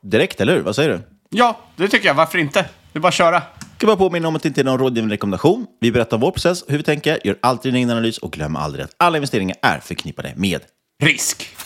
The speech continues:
Speaker 1: Ja, och vi hoppar väl rätt in här på, jag har gjort en del mediaframträdanden här förra veckan.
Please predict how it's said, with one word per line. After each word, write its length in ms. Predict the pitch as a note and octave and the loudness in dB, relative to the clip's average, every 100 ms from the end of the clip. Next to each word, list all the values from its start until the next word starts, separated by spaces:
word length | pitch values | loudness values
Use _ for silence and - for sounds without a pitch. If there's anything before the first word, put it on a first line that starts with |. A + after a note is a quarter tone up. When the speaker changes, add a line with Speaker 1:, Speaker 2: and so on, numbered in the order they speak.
| - - - - - - - - - - _ - | -16 -18 -18 -14 -14 -12 -12 -14 -20 -20 _ 0
Speaker 1:
Ja, 100 | F3+ | 2
och 200 | F3+ E3+ | 2 0
vi 40 | |
hoppar 220 | F#3 F3+ F3+ | 0 2 2
väl 120 | F3 | 2
rätt 260 | F3 - | 0 -2
in 240 | - G3+ F3 | -2 0 2
här 120 | C3+ | 0
på, 220 | - C3 | 2 2
jag 80 | C#3 | 2
har 80 | D#3+ | 2
gjort 220 | E3 D#3 | 0 0
en 100 | D3 | 0
del 240 | C3+ C3 | 2 0
mediaframträdanden 1200 | D3 C#3+ B2+ B2 - - C3 C3 C#3 D#3 D#3+ D#3+ D3+ | 0 0 2 0 0 2 2 2 2 2 0 0 0
här 120 | D#3 | 2
förra 240 | D#3+ C#3+ | 2 2
veckan. 360 | C#3 - D3+ | 0 2 0